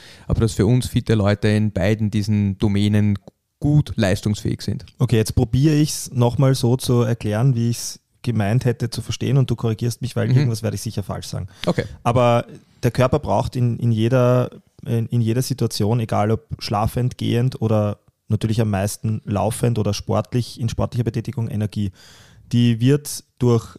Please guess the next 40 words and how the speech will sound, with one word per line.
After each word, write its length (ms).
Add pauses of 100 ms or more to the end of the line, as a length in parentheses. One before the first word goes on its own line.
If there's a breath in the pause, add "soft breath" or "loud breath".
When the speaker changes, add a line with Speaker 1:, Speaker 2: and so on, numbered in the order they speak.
(120)
Speaker 2:
äh, 200
das 200
sogenannte 420
A 80
T 140
P, 320 (120)
Speaker 1:
Mhm. 140
Speaker 2:
Adenosintriphosphat, 1080 (420 soft breath)
ähm, 260
gespeichert. 600 (500 loud breath)
Speaker 1:
Bist 140
du 20
ein 60
Profi, 340
Mo, 120
Speaker 2:
Und 100
Speaker 1:
bitte? 300 (180)
Speaker 2:
Naja, 160
ein 60
bisschen 180
habe 140
ich 60
ja 80
versucht, 460
es 140
zu 80
verstehen, 320
ja. 140
Und, 400
und, 360
und, 360
äh, 500
gewonnen 580
wird 180
A 140
T 140
P 360 (140)
aus 460
Sauerstoff 800 (720 soft breath)
und, 540